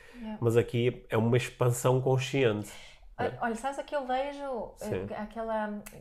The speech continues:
Speaker 1: a-, como falo, faço, faço essa referência muitas vezes de criarmos espaço, eh, para o que se, para nós, para o que estamos a sentir. E não é aquela, aquela ideia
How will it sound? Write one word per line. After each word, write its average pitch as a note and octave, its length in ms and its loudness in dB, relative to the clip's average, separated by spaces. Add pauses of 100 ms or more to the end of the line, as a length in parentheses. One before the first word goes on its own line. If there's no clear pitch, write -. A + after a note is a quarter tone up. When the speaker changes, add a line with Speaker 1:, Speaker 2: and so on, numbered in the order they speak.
Speaker 1:
a-, G3+ 80 -10 (240)
como A3 200 -12
falo, A3 420 -8
faço, G#3+ 580 -12
faço G3+ 420 -6 (340)
essa F#3+ 300 -10
referência F#3+ 500 -8
muitas F#3+ 320 -10
vezes G3 300 -8
de F#3+ 80 -10
criarmos G3 720 -8
espaço, - 840 -8 (680)
eh, F#3+ 60 -14 (720)
para G3+ 160 0
o - 40 -6
que G3 100 -16
se, - 340 -14 (720)
para G3 140 -2
nós, A3 360 -4
para F#3+ 180 -6
o - 40 -4
que - 120 -16
estamos G3 300 -6
a G3 60 -8
sentir. G3 640 -8 (480)
E G3 40 -12
não F#3+ 100 -10
é F3+ 140 -6
aquela, F#3+ 420 -4
aquela F#3+ 380 -10
ideia F#3 520 -4